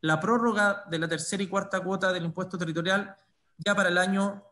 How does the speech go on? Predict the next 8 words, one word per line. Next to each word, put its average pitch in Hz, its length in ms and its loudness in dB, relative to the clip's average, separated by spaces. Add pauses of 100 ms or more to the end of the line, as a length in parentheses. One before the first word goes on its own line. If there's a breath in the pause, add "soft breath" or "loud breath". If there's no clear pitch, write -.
(140)
dos 156 300 0
mil 196 460 2
veintiuno, 170 640 0
las 185 160 0
cuales 185 280 -2
se - 180 -4
pagarán 170 540 0 (180)
durante, 165 880 -2